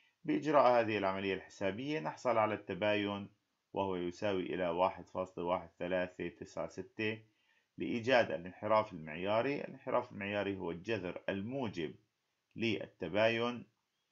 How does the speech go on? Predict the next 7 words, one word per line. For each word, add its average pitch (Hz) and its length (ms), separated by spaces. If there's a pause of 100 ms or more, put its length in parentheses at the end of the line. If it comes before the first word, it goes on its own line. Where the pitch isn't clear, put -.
(340)
إذن 107 440 (100)
هو 101 200
جذر 98 420
هذا 95 260
العدد، 92 520 (640)
وقيمته 104 600
التقريبية 92 1040